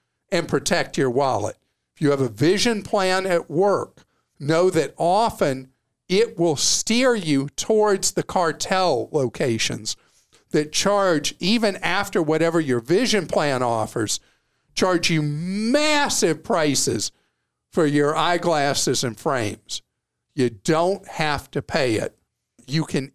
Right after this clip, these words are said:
easily get a good pair of glasses well under a hundred dollars complete. Krista?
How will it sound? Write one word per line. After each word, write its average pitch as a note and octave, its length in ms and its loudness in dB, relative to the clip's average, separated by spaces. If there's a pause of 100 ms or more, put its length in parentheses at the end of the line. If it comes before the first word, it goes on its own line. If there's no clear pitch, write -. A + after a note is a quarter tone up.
easily G#3 580 2
get C#3+ 400 0
a C3 80 -2
good D#3 340 0
pair F#3+ 280 0
of E3+ 100 -2
glasses C#3+ 720 0 (640)
well F#3+ 460 2
under F3 380 0
a C3 80 0
hundred E3+ 420 0
dollars C#3 640 0 (340)
complete. C#3 1080 -2 (920)
Krista? G#3 480 0